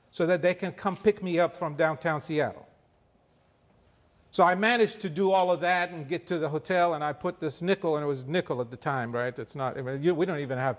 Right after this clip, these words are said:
payphones these days, right? So I put, I managed to put a nickel, and I called Seattle University, and I said, "I'm here, come pick me up."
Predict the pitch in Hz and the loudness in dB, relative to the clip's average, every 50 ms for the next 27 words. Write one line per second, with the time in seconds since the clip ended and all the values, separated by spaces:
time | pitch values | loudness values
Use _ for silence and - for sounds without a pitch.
0 | - - - 170 151 - 110 101 98 101 113 107 101 98 104 101 - 107 117 117 | -8 -4 -2 -2 -2 -2 -6 -10 -10 -8 -8 -10 -8 -8 -8 -8 -6 -6 -6 -6
1 | 120 - - - - - - - - - - - - 170 160 180 208 214 - - | -6 -8 -14 -20 -20 -20 -20 -20 -20 -20 -8 4 6 8 8 8 6 4 4 4
2 | 226 220 165 170 175 196 202 196 208 226 220 208 208 - 220 208 - 214 214 208 | 4 4 6 4 2 2 0 0 2 4 2 2 2 0 -2 0 2 2 4 4
3 | 208 202 202 214 208 208 208 185 180 190 226 - - - - _ _ _ _ _ | 4 2 2 0 0 2 2 0 0 0 -2 -6 -12 -20 -20 _ _ _ _ _
4 | _ _ _ _ _ _ _ _ _ _ _ _ _ _ - 165 170 175 175 - | _ _ _ _ _ _ _ _ _ _ _ _ _ _ 2 4 4 4 4 4
5 | - 196 185 185 185 180 185 - - - - 175 180 175 175 190 196 196 196 196 | 4 6 6 6 6 4 0 -8 -10 -6 -2 2 4 4 4 2 0 0 -2 0
6 | 185 196 175 170 175 - 185 165 180 208 240 - - _ _ _ - _ _ _ | 0 2 0 0 0 0 -2 -2 -2 -6 -8 -12 -20 _ _ _ -20 _ _ _
7 | _ _ _ _ - 160 165 - 190 175 160 - - - - _ _ - 160 170 | _ _ _ _ 0 0 0 2 2 2 2 0 -4 -14 -20 _ _ 0 2 2
8 | 180 185 190 202 196 175 165 170 180 202 - - - _ _ _ _ _ _ _ | 2 4 2 4 4 4 4 2 0 -2 -8 -18 -20 _ _ _ _ _ _ _
9 | _ _ _ _ _ _ _ - - 180 - - 175 - 185 185 214 247 226 117 | _ _ _ _ _ _ _ -6 -4 -2 0 -2 -2 0 0 2 4 4 2 2
10 | - - | -2 -8